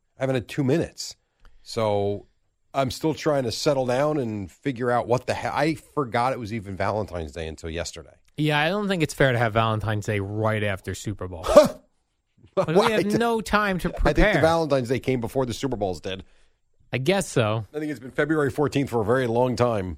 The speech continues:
Speaker 2: And these Valentine's Days in the middle of the week, man.
Speaker 1: Killer.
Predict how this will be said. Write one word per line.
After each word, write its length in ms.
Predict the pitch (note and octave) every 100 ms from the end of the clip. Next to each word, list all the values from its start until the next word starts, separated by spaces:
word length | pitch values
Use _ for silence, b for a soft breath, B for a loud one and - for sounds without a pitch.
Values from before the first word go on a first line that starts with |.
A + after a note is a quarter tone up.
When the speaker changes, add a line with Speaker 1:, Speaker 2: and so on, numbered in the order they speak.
| _
Speaker 2:
And 100 | C#3
these 140 | D3+ C#3
Valentine's 580 | D#3 F3 E3 D3+ C3 A#2+
Days 260 | C3+ C3
in 100 | B2
the 60 | A#2
middle 280 | C3+ C#3 A2+
of 40 |
the 80 | G#2
week, 300 | B2 A#2+ -
man. 420 | G#2+ G#2 G#2 G#2 _ - _ _ _
Speaker 1:
Killer. 360 | - E3 F#2+